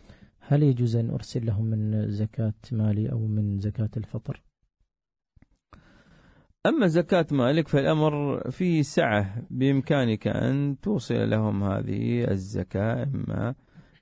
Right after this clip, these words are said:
Speaker 2: بالتحويل أو بأن توصلها عن طريق أحد، ولو تأخر ذلك عن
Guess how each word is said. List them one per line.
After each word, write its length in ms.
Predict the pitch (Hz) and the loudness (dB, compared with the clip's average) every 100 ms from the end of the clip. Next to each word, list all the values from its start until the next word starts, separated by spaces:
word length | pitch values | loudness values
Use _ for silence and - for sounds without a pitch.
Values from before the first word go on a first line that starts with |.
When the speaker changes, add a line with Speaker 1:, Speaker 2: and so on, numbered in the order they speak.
| 185 | -6
Speaker 2:
بالتحويل 840 | 160 - 113 - 104 104 113 120 | -6 -2 -2 -2 -4 -2 -2 0
أو 260 | - 113 110 - | 0 -2 -2 -4
بأن 360 | 104 - 101 | -6 -4 -4
توصلها 840 | - 101 - 113 110 104 107 120 127 | -6 -8 -6 -6 -4 -4 -2 -4 -4
عن 100 | 98 | -6
طريق 560 | - 98 101 - - 120 | -4 -6 -6 -6 -8 -8
أحد، 500 | - 120 120 147 190 - _ _ | -6 -4 -2 -4 -4 -12 _ _
ولو 260 | 262 262 220 | -2 0 2
تأخر 560 | - 143 - - 120 104 | 2 0 -2 0 0 2
ذلك 500 | 107 120 117 113 - | 0 0 -2 -4 -4
عن 420 | 110 104 107 | -2 -2 -2